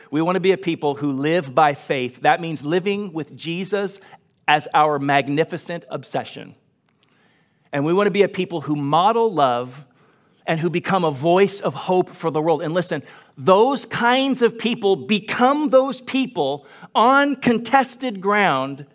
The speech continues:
when the kingdom of God works in their life and begins to separate them from the past and heal them in the very area where they took the deepest wound. The most powerful lives are the lives that emerge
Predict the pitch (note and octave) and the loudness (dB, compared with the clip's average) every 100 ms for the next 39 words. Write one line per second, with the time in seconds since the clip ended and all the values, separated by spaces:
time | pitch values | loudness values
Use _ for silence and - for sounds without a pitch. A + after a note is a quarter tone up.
0 | _ _ _ _ _ - F#3+ F#3+ F#3+ A#3+ | _ _ _ _ _ 0 2 2 2 2
1 | C#4 C4 G3+ G#3 F#3+ F3 G#3 C4+ C4+ A#3+ | 4 2 4 2 2 4 4 4 -2 -4
2 | G#3 G3+ F#3 G3+ F#3 E3 - - - - | 0 2 4 4 4 0 -6 -18 -8 -4
3 | F3 F#3 G#3 G3+ - - - A#3 A#3 A3+ | 0 2 2 0 -4 -8 0 2 4 2
4 | A3 G#3+ F#3+ - F#3 E3 - G3+ F3 E3+ | 2 0 -2 -2 -2 -2 0 0 0 -2
5 | - - - F3 - - B3+ B3 F#3+ G3+ | -10 -10 -6 -4 -4 -4 0 0 0 0
6 | F#3+ F3 D3+ G#3+ G#3+ G#3+ G#3 F#3+ F3+ E3 | 0 0 2 4 4 4 4 4 4 2
7 | E3+ D#3+ E3 G3 F#3+ F3 D3+ E3 F3+ - | -2 -4 -4 -6 -6 -6 -6 -8 -10 -14
8 | E3+ F3+ G3+ C3+ G2+ - _ _ _ _ | -14 -12 -12 -14 -18 -20 _ _ _ _
9 | _ _ _ - E3+ F#3 F#3 - - G3+ | _ _ _ 0 2 2 0 -8 2 4
10 | A3 A#3 A#3 A3 G#3 F3+ E3+ D#3 C3 B2 | 6 4 2 0 4 4 4 2 -4 -10
11 | - D#3 D3 C#3+ D3+ E3 F3+ E3 E3 E3 | -6 -4 0 4 6 6 4 0 -2 0
12 | D#3+ D3 F3 G3+ G#3 - | -4 -2 2 4 2 -4